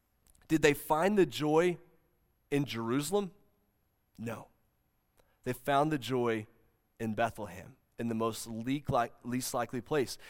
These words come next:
Did they find the joy with worldly power and influence? No. They found the joy with a small family and a young baby in a backwater location. So they have this joy.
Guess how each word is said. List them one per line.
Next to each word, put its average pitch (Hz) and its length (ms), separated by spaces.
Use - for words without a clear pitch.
Did 156 120
they 165 120
find 180 360
the 185 80
joy 165 400
with 139 180
worldly 151 460
power 151 480
and 139 120
influence? 123 600
No. 135 380
They 120 120
found 135 380
the 143 80
joy 127 480
with 110 120
a 107 40
small 135 380
family 117 600
and 110 100
a 107 60
young 123 300
baby 104 480
in 107 60
a 107 60
backwater 104 600
location. 101 560
So - 120
they 135 140
have 185 420
this 208 240
joy. 120 600